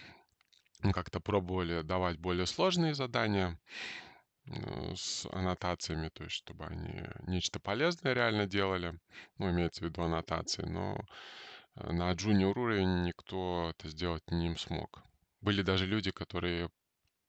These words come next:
аннотацию даже в таком варианте сделать не могли, да?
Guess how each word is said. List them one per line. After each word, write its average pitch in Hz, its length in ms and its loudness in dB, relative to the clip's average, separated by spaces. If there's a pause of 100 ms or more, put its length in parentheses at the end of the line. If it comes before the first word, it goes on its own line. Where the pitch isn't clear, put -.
(640)
аннотацию 95 640 0
даже 92 180 2
в - 60 -12
таком 98 320 4
варианте 85 440 -2
сделать - 360 -8
не 85 60 -4
могли, - 340 -6 (320)
да? 170 200 0